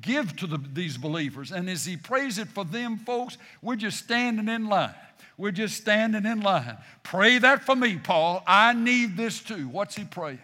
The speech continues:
That the Lord would give to them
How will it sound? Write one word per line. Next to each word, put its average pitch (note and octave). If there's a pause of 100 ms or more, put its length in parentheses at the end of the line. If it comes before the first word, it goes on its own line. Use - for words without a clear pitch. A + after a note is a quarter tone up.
(920)
That C3
the C#3
Lord D#3
would C#3+
give E3
to E3
them F3